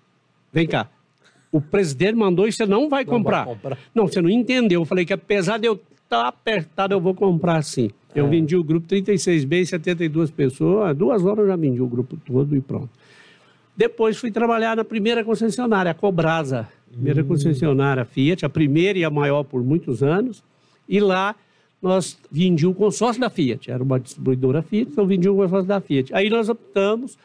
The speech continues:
Speaker 1: eu ainda empregado, é, em fundar o consórcio Cobrasa.
Speaker 2: Cons-,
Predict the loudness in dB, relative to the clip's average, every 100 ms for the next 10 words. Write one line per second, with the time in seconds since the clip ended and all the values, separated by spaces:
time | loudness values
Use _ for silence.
0 | _ -2 2 2 2 2 0 -2 0 0
1 | -2 -6 _ _ _ _ _ _ _ -4
2 | 0 0 0 0 2 2 0 -2 -2 -4
3 | -2 -2 0 0 0 0 2 2 4 2
4 | 0 -4 _ _ -4 -2 0 -2 -2 -6
5 | -8 _ _ _ _ _ _ _ _ -6
6 | -4 -4